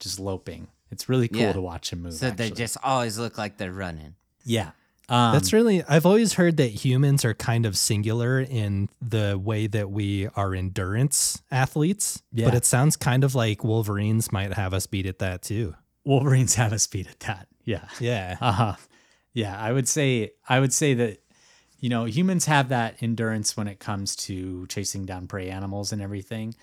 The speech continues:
Speaker 1: But I would say, yeah, I would, I would give the edge to
Speaker 2: Well, like, in
Speaker 1: Wolverines.
Speaker 2: gen-, but human, what Mike's saying, I think, Mike, I don't wanna put words in your mouth, but humans are, like, the best endurance animals on the planet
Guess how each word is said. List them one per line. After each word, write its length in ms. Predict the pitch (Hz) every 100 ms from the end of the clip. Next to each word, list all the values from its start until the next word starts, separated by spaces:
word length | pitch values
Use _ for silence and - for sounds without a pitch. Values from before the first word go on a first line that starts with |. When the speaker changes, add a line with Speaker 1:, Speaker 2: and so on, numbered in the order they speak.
| _ - _ _ -
Speaker 1:
But 220 | 101 101 117
I 140 | 120
would 160 | 123 117
say, 140 | 120
yeah, 200 | 113 95
I 40 | 101
would, 240 | 120 107 -
I 100 | 110
would 120 | 110
give 200 | 104 98
the 120 | 92 90
edge 200 | 82 -
to 100 | 160
Speaker 2:
Well, 80 |
like, 140 | 131 107
in 40 | 127 110
Speaker 1:
Wolverines. 140 | 95
Speaker 2:
gen-, 320 | 151 151 131 - _ - _
but 160 | 170 175
human, 380 | 156 233 233 175 113
what 260 | 170 196 143
Mike's 400 | 220 226 - -
saying, 400 | - 151 131 110
I 80 | 110
think, 420 | - 131 110 -
Mike, 300 | 101 98 95
I 80 | 104
don't 160 | 95
wanna 100 | 95
put 220 | 95 113
words 360 | 95 104 101 98
in 120 | 90
your 100 | 87
mouth, 240 | 90 87 -
but 180 | 110 107
humans 480 | 120 202 202 180 139
are, 180 | 127 123
like, 260 | 110 -
the 100 | 117 101
best 540 | - 113 107 - - _
endurance 560 | 110 110 110 110 101 -
animals 520 | 90 107 104 95 90
on 180 | 101 92
the 60 | 85
planet 580 | - 139 123 104 95